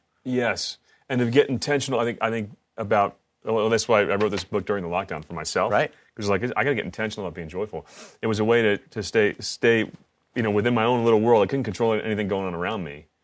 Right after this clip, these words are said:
Speaker 1: but to take steps to be who I wanna be in the midst of the chaos.
Speaker 2: Mm, I love that.
Speaker 1: Yeah.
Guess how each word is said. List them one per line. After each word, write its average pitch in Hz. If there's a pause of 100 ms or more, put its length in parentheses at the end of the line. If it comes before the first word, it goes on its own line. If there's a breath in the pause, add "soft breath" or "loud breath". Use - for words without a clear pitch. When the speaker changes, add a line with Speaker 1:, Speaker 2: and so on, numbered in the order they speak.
(360)
Speaker 1:
but 95 (220)
to 113
take 120
steps 113
to 101
be 104
who 104
I 95
wanna 92
be 90
in 82
the 80
midst 82
of 82
the 82
chaos. 80
Speaker 2:
Mm, 107
I 90
love 90
that. 82 (160)
Speaker 1:
Yeah. 95